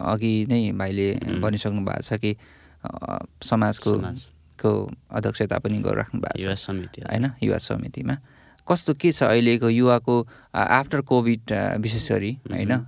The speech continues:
Speaker 1: अब कोभिडमा त लगभग सबै
Speaker 2: मह्म।
Speaker 1: कुराहरू,
Speaker 2: हो।
Speaker 1: अ, थिएन नै, होइन?
Speaker 2: मह्म।
Speaker 1: after कोभिड अहिलेको युथहरू चाहिँ कतिको सङ्गतिमा एक्टिभ हुनुहुन्छ अथवा के गरिराख्नु भएको छ अहिले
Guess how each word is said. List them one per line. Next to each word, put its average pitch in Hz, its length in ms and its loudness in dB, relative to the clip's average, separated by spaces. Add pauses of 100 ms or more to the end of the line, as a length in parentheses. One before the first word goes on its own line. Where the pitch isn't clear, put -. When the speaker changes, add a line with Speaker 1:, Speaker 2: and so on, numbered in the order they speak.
Speaker 1:
अब 110 120 0
कोभिडमा 110 540 2
त 117 400 2
लगभग 113 680 -2
सबै 107 260 -2
Speaker 2:
मह्म। 104 60 -8
Speaker 1:
कुराहरू, 101 360 -2
Speaker 2:
हो। 85 180 -8 (340)
Speaker 1:
अ, - 100 -8 (680)
थिएन 104 340 2
नै, 110 200 -2
होइन? 107 180 -4
Speaker 2:
मह्म। 131 560 -4
Speaker 1:
after 170 220 -2
कोभिड 151 380 2 (260)
अहिलेको 127 960 2
युथहरू 107 680 0
चाहिँ 117 440 0
कतिको 139 360 0
सङ्गतिमा 110 680 -2
एक्टिभ 107 360 -2
हुनुहुन्छ 98 380 -4
अथवा 104 500 -4 (460)
के 165 160 4
गरिराख्नु 107 420 0
भएको 110 200 -10
छ - 100 -8
अहिले - 360 -4